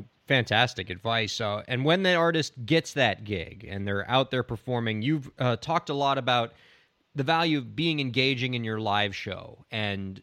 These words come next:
you know, creating something memorable. And so given the importance of that, what artists, well, sorry, what mistakes do you see artists making most often when they're performing in gigs in terms of promoting themselves effectively during the show and being engaging so that they get invited back?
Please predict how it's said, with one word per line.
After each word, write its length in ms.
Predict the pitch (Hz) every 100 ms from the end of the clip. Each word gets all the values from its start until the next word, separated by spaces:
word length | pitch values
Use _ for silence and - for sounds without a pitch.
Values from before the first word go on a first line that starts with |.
| _
you 120 | - 101
know, 80 | 95 _
creating 360 | - 147 135
something 340 | 120 131 113 107
memorable. 680 | 113 120 110 101 92 95 -
And 220 | - 117 110
so 140 | 123
given 300 | 107 175 196
the 80 | 170
importance 420 | 139 156 156 139
of 100 | 123
that, 240 | 120 117 - - _ _
what 180 | 135 233
artists, 480 | 196 202 190 - -
well, 220 | 156 135
sorry, 180 | 117 117
what 140 | 180
mistakes 460 | 175 - 208 196 -
do 100 | 156
you 80 | 139
see 240 | - 160
artists 440 | 139 135 131 -
making 440 | 123 135 135 139 127
most 260 | 131 123
often 300 | 131 120 123
when 100 | 117
they're 120 | 117 113
performing 440 | 110 - 123 117
in 120 | 113
gigs 480 | 104 113 110 101 - _ _ _
in 100 | 120
terms 320 | 113 131 120
of 80 | 113 101 _
promoting 360 | - 143 139 135
themselves 420 | 127 127 123 104
effectively 540 | 113 120 110 113 117
during 260 | 110 120 113
the 60 | 110
show 280 | - 117
and 160 | 113 107
being 240 | 120 123
engaging 480 | 113 104 113 110 107
so 140 | 101 117
that 120 | 104
they 100 | 110
get 160 | 107
invited 460 | 107 101 104 101 92
back? 420 | 104 85 - _